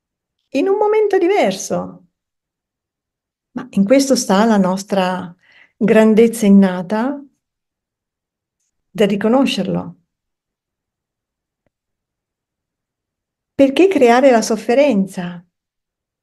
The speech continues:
a me e all'altro? Perché? L'ego è assuefatto,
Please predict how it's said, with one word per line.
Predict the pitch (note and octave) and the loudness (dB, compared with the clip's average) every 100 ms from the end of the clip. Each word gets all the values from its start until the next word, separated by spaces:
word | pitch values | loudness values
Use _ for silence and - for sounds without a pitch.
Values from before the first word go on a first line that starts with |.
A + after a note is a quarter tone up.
| _ _ _ _ - | _ _ _ _ -4
a | G#3+ | 0
me | G3+ G#3 A#3 C4+ - _ _ _ _ _ | 2 2 0 -4 -14 _ _ _ _ _
e | - G#3+ | -6 -4
all'altro? | A3 G#3 F3+ F3 F#3 G3 F3 _ _ _ _ | 0 0 -2 -4 -8 -8 -10 _ _ _ _
Perché? | - A#3+ - F3 E3+ _ _ _ _ _ _ _ _ _ _ _ _ _ _ _ _ _ _ _ | -4 -2 -6 -10 -12 _ _ _ _ _ _ _ _ _ _ _ _ _ _ _ _ _ _ _
L'ego | A#3 C#4+ E4+ D4+ | 2 4 4 2
è | G#3+ B3+ | 4 2
assuefatto, | G#3+ G#3 - A3 A3 G#3 G3+ G3+ - A3 A#3 A#3 | 0 -4 -6 -6 -4 -4 -4 -6 -2 -2 -2 -6